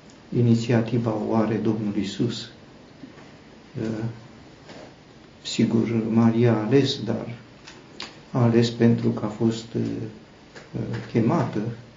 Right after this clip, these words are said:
a fost chemată de el care a, uh, vorbea din partea lui Dumnezeu. Uh, Marta, uh,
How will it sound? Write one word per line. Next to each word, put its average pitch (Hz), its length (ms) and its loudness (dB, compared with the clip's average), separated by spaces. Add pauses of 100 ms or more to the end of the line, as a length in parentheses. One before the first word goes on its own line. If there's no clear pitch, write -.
(200)
a 123 60 -12 (120)
fost 117 180 -2
chemată 117 500 0
de 113 180 -4 (1000)
el 120 220 6 (140)
care 117 260 -6
a, 117 60 -4 (1300)
uh, 113 60 0 (520)
vorbea 113 380 4
din 113 240 0
partea 107 560 -4 (380)
lui 113 220 0
Dumnezeu. 107 560 -2 (1400)
Uh, 117 300 4 (320)
Marta, 120 680 2 (1800)
uh, 123 60 0